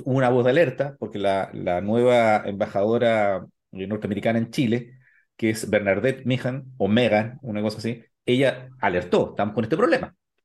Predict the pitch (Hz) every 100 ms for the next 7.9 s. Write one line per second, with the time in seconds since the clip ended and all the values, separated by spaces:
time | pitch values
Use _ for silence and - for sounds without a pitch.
0 | _ _ 117 180 185 170 151 175 175 175
1 | 170 151 143 156 160 156 151 135 123 120
2 | 160 135 135 135 131 123 117 113 113 -
3 | 143 156 131 120 120 117 - 120 131 123
4 | 113 101 - 143 - _ 120 117 139 139
5 | 123 - 107 104 107 123 131 135 120 -
6 | 135 _ _ - 104 110 104 113 - 104
7 | 117 117 113 123 123 160 110 82